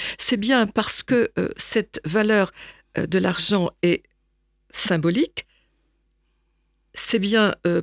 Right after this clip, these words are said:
parce que aussi, euh, cette valeur de l'argent repose nous venons d'en parler sur, finalement, la confiance,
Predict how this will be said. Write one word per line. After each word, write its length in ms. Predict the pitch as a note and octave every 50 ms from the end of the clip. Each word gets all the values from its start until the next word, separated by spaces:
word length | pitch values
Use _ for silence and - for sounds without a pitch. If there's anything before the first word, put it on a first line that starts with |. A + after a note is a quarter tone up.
| -
parce 300 | - F#3+ F3+ - - -
que 140 | - - A3
aussi, 420 | F3+ F3+ - - - - A3 G#3+ F#3+ - - - - - - - -
euh, 180 | E3+ E3 E3 E3+
cette 260 | - - G3 E3 D#3
valeur 300 | E3 F3+ F3 F#3 F#3 E3
de 80 | E3 F3
l'argent 480 | F3 F3 E3+ F3 - G3 F#3 E3+ - - _ -
repose 640 | - - G3 - - - G3+ F#3+ F#3+ F3 F3 - - - - _ - - - _ _ _ -
nous 160 | D#3+ F3+ G3+
venons 240 | F3 F3 F3+ G3 F#3+
d'en 140 | F3 F3
parler 480 | E3+ - F#3+ F3 - F3 E3+ F#3 F3+ F3 - - - - _
sur, 380 | - - - - - G3+ F#3 -
finalement, 320 | - E3+ D#3+ E3 D3+ D#3+ D#3+
la 100 | E3 -
confiance, 760 | - - D#3 - - - - G3 A#3+ F4 G#4+ - - -